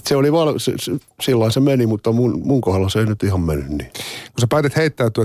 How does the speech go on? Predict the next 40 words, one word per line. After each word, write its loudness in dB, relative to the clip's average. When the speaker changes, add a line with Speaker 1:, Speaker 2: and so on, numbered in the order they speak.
Speaker 2:
täyspäiväiseksi 0
muusikoksi 2
ja 4
ottaa 0
lopputilin -2
Lokomolta, 0
niin 0
kuvittelitko, 2
että 0
vielä 2
kaksituhatta -2
kuusitoista 0
vuonna 0
se 0
tie 0
elättäisi? -6
Speaker 1:
En 0
mä 0
tiedä, 2
ei, 0
en 2
mä, 2
eihän, 0
eihän 2
silloin -2
kuvitellut 2
mitään. 2
Silloin, 2
silloin 0
kun -2
vaan 2
kuvitteli 0
sitä, 0
että 0
ensi 0
viikonloppuna 2
on 2
kaksi 0
keikkaa, 0
että -6